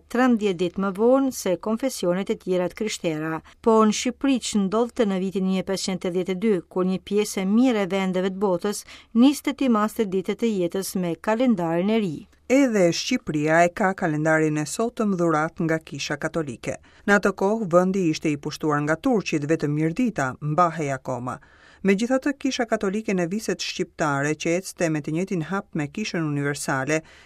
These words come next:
Speaker 2: i përballoi vështirësitë që lidheshin me bindjen e besimtarëve për të pranuar e për të zbatuar në jetën e tyre të përditshme kalendarin e ri gregorian,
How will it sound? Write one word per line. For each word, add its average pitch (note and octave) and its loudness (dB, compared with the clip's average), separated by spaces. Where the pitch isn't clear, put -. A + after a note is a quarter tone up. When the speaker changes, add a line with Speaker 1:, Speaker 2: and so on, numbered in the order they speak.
Speaker 2:
i F#3+ 4
përballoi A#3+ 4
vështirësitë G3+ -4
që F3 0
lidheshin F3+ 0
me D3+ 0
bindjen D#3+ -2
e C3+ -4
besimtarëve F3+ -2
për E3 -2
të E3 -4
pranuar G#3 0
e F3 -4
për F#3 -6
të F3 0
zbatuar G#3 0
në E3 -2
jetën F#3+ -4
e E3 -8
tyre G3 -2
të - -10
përditshme E3 -4
kalendarin G#3+ 2
e G3 0
ri G3 -4
gregorian, F3 -2